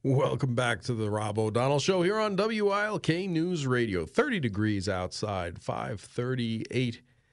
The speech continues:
here in the station. Oh, five thirty-eight anywhere in our time zone, I would imagine.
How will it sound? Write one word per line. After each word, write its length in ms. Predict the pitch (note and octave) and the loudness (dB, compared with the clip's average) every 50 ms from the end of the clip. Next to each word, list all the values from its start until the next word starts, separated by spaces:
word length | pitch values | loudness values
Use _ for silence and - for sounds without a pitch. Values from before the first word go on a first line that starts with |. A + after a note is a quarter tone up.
| _ _ | _ _
here 240 | _ - C#3 C#3 C3+ | _ -2 0 0 0
in 140 | C3 B2+ B2 | 0 0 -2
the 80 | B2 A#2 | -2 -4
station. 720 | - - - - C#3 C3+ C3+ C3 - D3+ D3 D3 C#3+ B2+ - - - - _ - | -6 -6 -6 -4 -4 -4 -4 -6 -6 -6 -4 -4 -4 -6 -8 -12 -20 -20 _ -12
Oh, 260 | - - D#3 C#3 G#2+ G2 - | -10 -8 -8 -8 -8 -8 -8
five 220 | - - A2+ A2 | -8 -8 -8 -8
thirty-eight 380 | - A2 A#2 A#2 A#2 A#2 A#2+ A#2+ | -8 -6 -6 -4 -4 -4 -4 -6
anywhere 440 | A#2+ B2+ B2+ B2 B2 B2 B2+ B2+ B2 | -6 -6 -6 -6 -6 -6 -4 -4 -4
in 120 | A#2 A2+ | -4 -4
our 360 | A#2 B2 B2+ B2+ B2 A#2 A#2 - _ _ _ _ _ _ _ _ _ _ _ _ _ _ _ | -4 -6 -4 -4 -6 -6 -8 -10 _ _ _ _ _ _ _ _ _ _ _ _ _ _ _
time 280 | - - E3+ A#3+ B3 E3+ | -2 -2 0 0 0 0
zone, 260 | B2+ A2 G2+ G2 F#2+ | 0 0 -2 -2 -2
I 100 | F#2+ F#2 | -4 -4
would 100 | F#2 F2+ | -4 -4
imagine. 480 | F#2+ G2+ G#2+ B2+ C#3+ B2+ G#2 F#2+ G#2 | -4 -4 -4 -4 -4 -4 -6 -8 -8